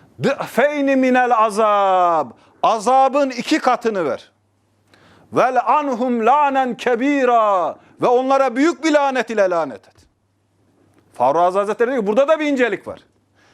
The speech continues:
Dua ne zaman edilir? Dua olmayan bir şey için edilir. Onlar zaten ateşin içinde,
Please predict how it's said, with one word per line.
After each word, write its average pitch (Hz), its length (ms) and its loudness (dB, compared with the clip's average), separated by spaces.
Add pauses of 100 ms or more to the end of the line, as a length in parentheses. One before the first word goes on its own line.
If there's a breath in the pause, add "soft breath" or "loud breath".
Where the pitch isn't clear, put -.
(560 soft breath)
Dua 277 340 2
ne 302 140 0
zaman 320 300 0
edilir? 185 440 -4 (1600)
Dua 277 540 0 (220)
olmayan 311 560 0
bir 262 60 -6
şey 254 180 -2
için 214 200 -6
edilir. 127 380 -4 (220 loud breath)
Onlar 320 320 2
zaten 311 380 0
ateşin 269 400 -2
içinde, 156 520 -4